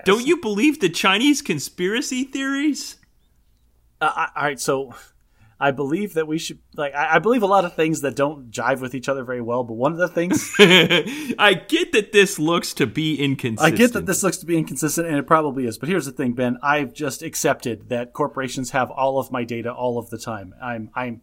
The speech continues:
Speaker 1: Okay.
Speaker 2: I'm just not, I'm not gonna fight it anymore. If it
Speaker 1: But that's the thing I love about you, Josh. You aren't in denial of these things. You just find a way to come to peace with it.
Speaker 2: <laughs> It, listen, if my phone needs to listen to every word I say in order to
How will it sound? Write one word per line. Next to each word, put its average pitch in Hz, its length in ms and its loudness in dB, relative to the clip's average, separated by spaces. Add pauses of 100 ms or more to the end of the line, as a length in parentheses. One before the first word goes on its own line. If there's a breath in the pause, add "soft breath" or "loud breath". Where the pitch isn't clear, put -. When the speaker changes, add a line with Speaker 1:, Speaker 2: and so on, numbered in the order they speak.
Speaker 1:
Okay. 139 220 2
Speaker 2:
I'm 147 80 -2
just 151 200 -6
not, 156 160 -2
I'm 143 80 0
not 156 140 2
gonna 139 140 -2
fight 123 280 -2
it 110 120 -12
anymore. 101 400 -14 (260 soft breath)
If 151 200 -4
it 185 160 -4
Speaker 1:
But 165 140 -2
that's 190 180 0
the 185 80 -2
thing 175 200 0
I 151 60 6
love 131 240 2
about 110 240 -2
you, 107 140 -4
Josh. 110 280 -2
You 165 120 -2
aren't 196 160 0
in 135 100 0
denial 117 460 2
of 98 100 -6
these 101 240 -8
things. 101 260 -6
You 113 120 -2
just 127 180 -4
find 139 300 0
a 117 40 0
way 107 160 0
to 101 60 -4
come 101 220 -6
to 92 80 -6
peace - 380 -10
with 87 140 -12
it. 82 100 -2
Speaker 2:
<laughs> - 160 -4 (560 loud breath)
It, 233 180 -4
listen, 220 360 2
if 170 200 -2
my 214 160 0
phone 208 340 0
needs 170 200 -8
to 160 80 -8
listen 156 260 -2
to 139 100 -6
every 151 240 -4
word 135 280 -4
I 131 120 -4
say 131 320 -4
in 117 120 -10
order 135 300 -6
to 120 420 -6